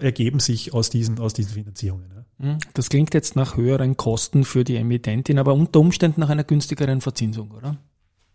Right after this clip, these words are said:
Speaker 1: Ja, richtig. Also viel Zeitaufwand,
Speaker 2: Ja.
Speaker 1: damit auch, wie du ansprichst,
Speaker 2: Ja.
Speaker 1: äh, Kostenaufwand.
Speaker 2: Ja.
Speaker 1: Äh, ja, im Idealfall habe ich dann auch einen Benefit draus, ja. Wir haben's,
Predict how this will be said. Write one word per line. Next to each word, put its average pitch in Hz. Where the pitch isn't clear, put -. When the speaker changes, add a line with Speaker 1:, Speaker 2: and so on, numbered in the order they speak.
Speaker 1:
Ja, 156
richtig. 151
Also 113
viel -
Zeitaufwand, 175
Speaker 2:
Ja. -
Speaker 1:
damit 123
auch, 117
wie 139
du 127
ansprichst, 120
Speaker 2:
Ja. 113
Speaker 1:
äh, 107
Kostenaufwand. 139
Speaker 2:
Ja. 123
Speaker 1:
Äh, 131
ja, 127
im 160
Idealfall 147
habe 135
ich 139
dann 135
auch 135
einen 131
Benefit 120
draus, 113
ja. 127
Wir 127
haben's, 135